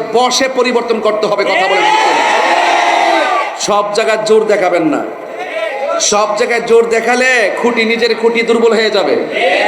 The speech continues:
যেই প্ল্যান আর যেই স্বপ্ন দেখতেছেন, এই স্বপ্ন পূরণ হবে না। এজন্য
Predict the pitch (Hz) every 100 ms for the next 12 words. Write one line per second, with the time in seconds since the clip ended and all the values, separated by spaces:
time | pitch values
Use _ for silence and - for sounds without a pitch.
0 | 784 784 - 784 807 - - - - -
1 | - - 208 214 214 214 214 233 233 233
2 | 226 220 226 226 226 226 233 233 240 226
3 | 214 220 226 226 - 220 226 202 208 208
4 | 175 - - - - - - - 320 339
5 | 349 339 - 185 190 226